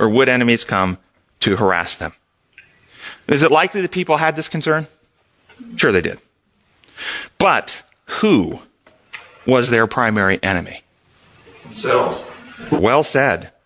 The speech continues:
Speaker 1: What was their greatest threat to their security and safety in the land? Other nations or their own apostasy?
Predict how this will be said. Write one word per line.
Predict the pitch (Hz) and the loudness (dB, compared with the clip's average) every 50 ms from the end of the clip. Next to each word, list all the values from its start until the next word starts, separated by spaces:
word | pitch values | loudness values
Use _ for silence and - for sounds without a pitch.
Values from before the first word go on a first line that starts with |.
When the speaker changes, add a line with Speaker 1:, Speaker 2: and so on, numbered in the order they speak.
| _ _ _ _ _ _ | _ _ _ _ _ _
Speaker 1:
What | 131 151 160 | 2 2 4
was | 170 170 143 | 2 0 0
their | 156 170 151 | 2 0 0
greatest | 123 131 147 156 160 156 147 - - - | 2 4 4 4 4 0 -2 -6 -8 -10
threat | - 143 156 151 139 - - - - - - _ | -4 -2 0 0 0 -2 -6 -12 -16 -16 -14 _
to | - 131 | -4 0
their | 117 127 127 | 2 2 2
security | - - 127 - - 135 131 131 117 92 87 85 | 0 -2 -6 -6 0 2 4 4 4 2 2 0
and | - 104 - | 0 2 2
safety | - - 131 131 123 - - 107 | 2 4 4 2 2 0 0 0
in | 101 95 | 2 2
the | 98 101 | 4 4
land? | 113 117 113 98 87 85 - - - - - - - - - | 4 2 2 2 0 -2 -4 -10 -14 -18 -18 -18 -12 -6 -2
Other | - 104 120 131 135 | 0 0 0 0 0
nations | 127 135 143 180 202 - - 220 214 196 151 | 0 2 2 2 2 0 0 0 0 0 0
or | 127 | 2
their | 117 117 - - | 2 2 2 2
own | 117 123 123 | 2 2 0
apostasy? | 120 - 120 110 110 113 - - 104 - - - - - | 0 0 0 0 0 0 -2 -6 -8 -10 -10 -12 -14 -16